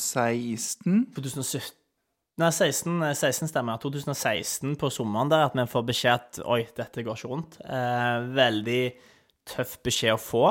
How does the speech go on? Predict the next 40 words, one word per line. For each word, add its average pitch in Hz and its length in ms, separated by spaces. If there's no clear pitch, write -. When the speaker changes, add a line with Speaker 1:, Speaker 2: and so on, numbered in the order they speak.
Speaker 2:
for - 240
det, 123 420
som 123 140
jeg 117 80
sier, 113 140
det 117 80
er - 20
jo, 110 80
det - 140
er 107 80
jo 107 80
drømmejobben, 117 500
det 113 60
er - 20
jo 127 80
ikke 123 60
en 110 420
jobb 120 220
engang. 123 240
Det, 123 140
det 131 80
er 127 60
liksom 120 480
livet 113 320
mitt, 143 180
så - 240
det 139 160
var 127 320
veldig 113 240
tøft. - 480
Eh, 117 640
sperret 120 340
meg 127 140
inn 120 80
i 123 80
leiligheten 127 480
her 123 140
i - 20
Jåttåvågen, 127 640
og, 113 380